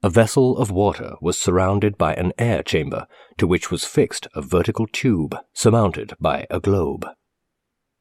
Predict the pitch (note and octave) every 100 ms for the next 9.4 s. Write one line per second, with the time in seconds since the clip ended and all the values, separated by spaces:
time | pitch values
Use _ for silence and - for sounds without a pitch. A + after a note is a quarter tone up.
0 | - A#2 G#2+ - A2 E2 E2 C#2+ G#2+ -
1 | - F#2+ F2+ E2 A#2+ - E2+ C#2+ C#2+ E2
2 | C#2 - - - _ _ _ _ _ _
3 | _ _ _ _ _ - C#2+ E2+ D#2 F2+
4 | A#2+ A#2+ E2+ - A2+ D2+ G#2+ G#2+ F#2 F2+
5 | - G#2+ - D3 C#3+ - G2+ A#2+ G#2 G#2+
6 | G#2+ F2 - - - - - G#2+ F#2 F#2+
7 | - G2 A2 A2 G#2+ A#2 G2 G2 G2 A2
8 | - B2 A#2+ F#2 G2 G#2+ - A2+ - D#2+
9 | C3+ - C3+ F3+